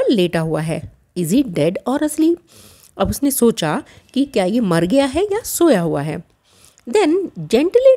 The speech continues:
touching him, he, she said, उसने उसको बहुत धीरे से टच किया और बोली, "Good sir, if you are alive, awake।"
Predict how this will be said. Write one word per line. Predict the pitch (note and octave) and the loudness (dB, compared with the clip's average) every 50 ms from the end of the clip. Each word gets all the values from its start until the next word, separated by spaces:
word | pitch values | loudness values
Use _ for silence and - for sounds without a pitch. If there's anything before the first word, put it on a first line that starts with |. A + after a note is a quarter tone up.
| - - | 4 0
touching | A3+ F#3+ - - G#3 G3 F#3+ G#3 | -4 -4 -2 -4 -4 -2 -2 -2
him, | A#3+ G3+ F3+ G#3 D#4+ - _ _ - | -2 -2 -2 -4 -6 -10 _ _ -10
he, | E3+ E3+ | -8 -8
she | - - - E3+ D#3 - | -8 -8 -6 -6 -4 -2
said, | - F#4 E4+ G3+ F#3+ - - - _ _ _ | -2 0 0 -2 -4 -8 -16 -20 _ _ _
उसने | - C#4 - - G4 | -12 -6 0 0 0
उसको | F#4+ - - - | 0 0 -2 -4
बहुत | C#4 C4 A3 F#3+ - D4 C#4+ | -4 -2 -2 0 0 0 0
धीरे | B3 A3+ G#3 G3+ | 0 0 0 0
से | G#3 - A3 | 0 -2 -2
टच | G3 - F#3+ F3+ - | -2 0 -2 -2 -4
किया | - - F3 F3 F#3+ | -6 -4 -2 -2 -2
और | - - - F#3+ D#3+ | -2 -2 -4 -6 -4
बोली, | D#3+ D#3 D#3 D#3 F#3 D4+ - - _ _ _ _ _ - F#3+ | -2 -2 0 0 0 0 -2 -2 _ _ _ _ _ -8 0
"Good | F3 E4+ A4 A4 | 2 4 4 4
sir, | - - - F#3 F#3+ B3+ - - _ - | 2 -2 -2 -2 -2 -4 -6 -6 _ -4
if | F4 | -4
you | E4+ - F#4 | -2 -2 -2
are | F#4 F#4 F4 - - F#3 | -2 -2 -2 -4 -4 -2
alive, | E3+ E3+ F3 F3+ G3+ B3 D#4 - _ - | -2 0 0 0 0 -2 -4 -6 _ -6
awake।" | A3+ C4+ F4 G4 C4 - | -2 0 0 0 0 -2